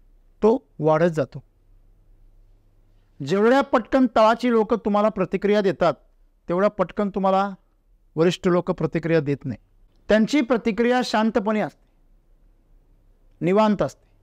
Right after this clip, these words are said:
ते घाईघाईमध्ये कधीच निर्णय घेत नाही किंवा अंमलबजावणी करत नाही. पण जेवढं तुम्ही खाली खाली उतरत जाल, तेवढं आज आत्ता ताबडतोब. मग आज आत्ताची घाई कोणाला आहे?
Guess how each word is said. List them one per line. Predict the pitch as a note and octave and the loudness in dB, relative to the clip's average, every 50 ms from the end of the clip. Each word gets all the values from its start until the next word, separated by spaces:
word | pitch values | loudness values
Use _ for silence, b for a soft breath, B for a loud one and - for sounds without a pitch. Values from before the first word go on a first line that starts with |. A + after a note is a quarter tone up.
| _ _ _ _ _ _ _ _ _ _ - | _ _ _ _ _ _ _ _ _ _ -2
ते | A3+ | -2
घाईघाईमध्ये | G#3 E3 D3+ E3 G3+ B3 A#3 A3+ A#3 B3 A#3+ A#3 A#3+ B3 A#3+ - | 0 0 0 0 2 2 2 2 2 2 2 2 2 0 0 -2
कधीच | G3+ G3+ A#3+ A3+ F3+ | -2 -2 -2 -2 -2
निर्णय | G3 G3 F#3+ G3 G#3 G#3+ A3+ A#3+ A#3+ - _ _ _ _ _ _ _ _ _ _ _ _ - | -4 -4 -2 -2 0 0 -2 -2 -4 -8 _ _ _ _ _ _ _ _ _ _ _ _ -6
घेत | C3+ D#3+ G#3+ G#3+ G#3+ | -2 -2 0 0 0
नाही | A#3 G3+ E3+ D3 | 0 -2 -2 -2
किंवा | B2+ F3 F3 F#3+ F3+ | -2 -2 -2 0 0
अंमलबजावणी | F3 F3+ F#3 F#3+ F#3+ F#3+ F#3 F3+ F3 F3+ F3+ F3 E3+ | 0 0 0 0 0 2 0 0 0 -2 -2 -2 -2
करत | E3 D#3+ D3+ D#3 - - | -2 -4 -4 -4 -6 -12
नाही. | - - _ _ _ _ _ _ _ _ _ - | -16 -16 _ _ _ _ _ _ _ _ _ -8
पण | E3+ D3+ C3 | -6 -4 -2
जेवढं | D3+ F3 F3+ G#3+ A#3 | -2 2 2 2 2
तुम्ही | G3+ A#3 A3+ A#3+ A#3 | 2 2 2 0 0
खाली | - F3+ F3 F#3+ F#3+ | 0 -2 0 0 0
खाली | F#3 F#3+ G3+ | 0 0 0
उतरत | G3+ F#3+ - F#3+ F#3+ E3 | 0 0 0 -2 -2 0
जाल, | D#3+ D#3+ C#3 C3+ C#3 - _ _ _ _ _ _ | 0 0 -2 -2 -4 -8 _ _ _ _ _ _
तेवढं | - E3+ F3+ F#3+ | -2 0 2 2
आज | F3 F3 G3 F3+ | 4 4 2 2
आत्ता | F#3 E3+ E3+ - F3+ F3+ - | 2 0 0 -2 -2 -2 0
ताबडतोब. | F3 D3 C#3 B2+ - - A#2+ - _ _ _ _ _ _ _ _ _ _ _ _ _ _ _ _ _ _ _ _ _ _ _ _ _ _ _ _ _ _ _ _ _ _ _ _ _ _ _ _ _ _ _ _ _ _ _ _ _ _ _ _ _ _ - | -2 -2 -4 -6 -10 -14 -18 -20 _ _ _ _ _ _ _ _ _ _ _ _ _ _ _ _ _ _ _ _ _ _ _ _ _ _ _ _ _ _ _ _ _ _ _ _ _ _ _ _ _ _ _ _ _ _ _ _ _ _ _ _ _ _ -8
मग | E3+ - - _ | -8 -8 -6 _
आज | - E3 F3+ G#3+ A#3+ B3+ | -4 -2 0 0 2 2
आत्ताची | A#3 A3 - - A#3+ - - B3+ | 2 2 2 0 -2 0 0 0
घाई | G#3 G3+ G#3 A#3 | 0 2 0 0
कोणाला | G#3 A3+ A3+ A#3 A3+ A3 | 0 0 0 0 0 0
आहे? | A3 G#3+ G#3+ | 0 0 -2